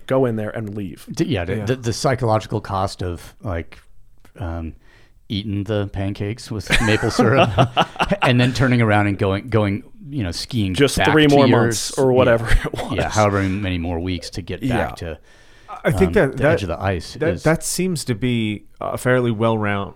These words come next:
Speaker 3: uh, like, a well-known occurrence, and I think it has a lot to do with expectations. But when, when I,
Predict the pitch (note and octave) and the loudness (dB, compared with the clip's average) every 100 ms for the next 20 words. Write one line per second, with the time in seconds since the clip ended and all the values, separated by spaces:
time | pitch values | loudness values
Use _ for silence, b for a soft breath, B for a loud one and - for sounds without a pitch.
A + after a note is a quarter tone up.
0 | - A2+ G2+ - - G#2 A2+ A2+ A2 G#2 | -8 -4 -4 -6 -10 -6 -2 0 0 0
1 | G2+ G2 G2 - - G#2+ G2 F2+ G2+ G2 | 0 -2 -6 -10 -6 -4 -2 -4 -6 -4
2 | A#2+ G2 A2 G2+ A2+ C3 C3 A#2+ G#2 G2+ | -4 -2 -2 0 0 0 -2 -2 -2 -4
3 | - - A2+ A#2 G#2 F2+ F#2+ - A2 - | -6 -4 -4 -4 -6 -6 -6 -6 -8 -4
4 | A#2+ B2 B2+ | -2 0 -2